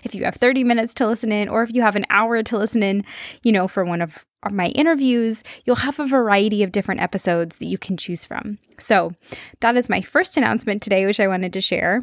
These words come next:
And on that note, uh, I'm gonna be switching it up today. So if you're a photographer, you probably saw the title of this podcast episode and you're thinking, "Krista, why are you talking about photos?" <laughs> Um, but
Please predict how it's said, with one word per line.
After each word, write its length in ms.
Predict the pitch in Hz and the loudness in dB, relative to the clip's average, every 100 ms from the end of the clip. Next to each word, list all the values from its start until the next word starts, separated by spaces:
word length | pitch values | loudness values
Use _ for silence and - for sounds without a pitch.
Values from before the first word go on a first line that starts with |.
| - _ _ _ _ _ - - | -6 _ _ _ _ _ -14 0
And 260 | 226 214 - | 2 2 0
on 180 | 254 339 | 0 0
that 120 | 240 | 0
note, 320 | 214 214 208 _ _ - | 2 2 0 _ _ 0
uh, 280 | 208 196 202 | 2 2 2
I'm 220 | 208 226 | 0 0
gonna 260 | 220 269 381 | 0 0 0
be 200 | 466 403 | -2 -2
switching 360 | - 277 277 | -2 0 2
it 80 | 233 | 2
up 140 | 214 - | 0 -2
today. 500 | 196 196 190 185 - - | 0 2 2 -2 -6 -14
So 180 | 214 226 | -2 0
if 160 | 196 240 | 0 0
you're 160 | 311 | 0
a 40 | 392 | 0
photographer, 580 | 269 240 185 208 - 185 | 0 2 4 2 0 -2
you 160 | 180 | -2
probably 260 | - 220 226 | -2 0 0
saw 240 | - 185 | 2 0
the 80 | 180 | 0
title 340 | - 185 180 | 0 2 2
of 160 | 175 175 | 0 -4
this 160 | 202 - | -8 -4
podcast 460 | 170 180 180 180 | -2 0 -2 -2
episode 380 | 180 196 196 196 | -4 0 0 0
and 80 | 180 | -4
you're 100 | 180 | -8
thinking, 340 | 185 170 175 | -8 -8 -8
"Krista, 320 | 185 233 202 | -8 -4 -2
why 180 | 180 180 | 2 2
are 40 | 202 | 4
you 160 | 247 | 0
talking 300 | 247 214 - | -2 -4 -2
about 180 | 196 185 | 0 0
photos?" 500 | - 190 165 175 202 202 - - | 0 0 2 0 -2 -6 -10 -8
<laughs> 320 | - - - - | -10 -12 -6 2
Um, 420 | 208 202 202 208 - - | 4 4 2 -2 -4 0
but 480 | 285 269 196 180 | 4 4 4 2